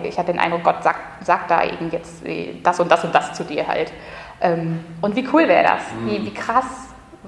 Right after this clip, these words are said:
Speaker 1: wie krass da der Heilige Geist wirken kann, wenn, wenn, äh, sofort gezeigt wird, hey, da, da ist irgendwas Göttliches jetzt gerade und das kann die Person gar nicht wissen. Ähm, wie stark das ist, so krass. Und, äh, also mein Wunsch ist es echt, das zu lernen und mich
Speaker 2: Mhm.
Speaker 1: dazu auszustrecken.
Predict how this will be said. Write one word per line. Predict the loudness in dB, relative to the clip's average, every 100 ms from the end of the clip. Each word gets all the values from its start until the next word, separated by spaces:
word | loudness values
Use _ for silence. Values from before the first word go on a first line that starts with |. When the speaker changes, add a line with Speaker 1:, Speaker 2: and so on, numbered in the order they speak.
| -10
Speaker 1:
wie | -8
krass | -6 -8 2
da | 4
der | 6
Heilige | 4 2 2
Geist | 2 2
wirken | 0 0 0
kann, | 0 0 0
wenn, | 0 -2 -4 -10 -16 -18 -18 0
wenn, | 2 4 2 0
äh, | 2 2 2
sofort | 0 2 2
gezeigt | 4 2 2
wird, | 0 2
hey, | 2 6
da, | 6 6
da | 4
ist | 4 2
irgendwas | 0 2 2
Göttliches | 0 0 -6 -2
jetzt | -4
gerade | 0 2 4
und | 2 -2
das | -6
kann | -2 -2
die | -2
Person | -4 -2 0
gar | 0
nicht | 0 -4
wissen. | -10 -10 -12 -12 -14 -12 -2
Ähm, | 0 0 -2 -6 -10 -10
wie | -8
stark | -8 2 2 2
das | -2 -4
ist, | -8 -10 -16 -20 -10
so | -8
krass. | -2 -4 -4 -14 -18 -20 -8
Und, | -2 -2 -2 0
äh, | 2 4 4 2
also | 2
mein | 4 4
Wunsch | 4 0
ist | -2
es | -2
echt, | -4 -4
das | -10
zu | -4 -2
lernen | 2 4 4 0 -2 -6
und | -6 -4
mich | -2
Speaker 2:
Mhm. | -4 -4
Speaker 1:
dazu | 2 6
auszustrecken. | 6 4 0 2 6 4 4